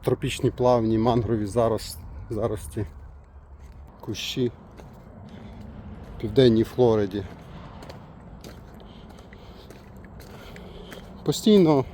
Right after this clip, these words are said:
мене бентежить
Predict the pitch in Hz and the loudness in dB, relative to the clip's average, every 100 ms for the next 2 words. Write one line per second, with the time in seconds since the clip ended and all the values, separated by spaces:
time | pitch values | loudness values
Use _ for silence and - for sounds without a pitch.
0 | - - - - - - - - - - | -16 -18 -18 -16 -16 -16 -16 -16 -14 -14
1 | - 127 131 123 - 117 127 120 131 117 | -4 2 4 4 0 2 4 6 4 4
2 | 117 - | 2 -2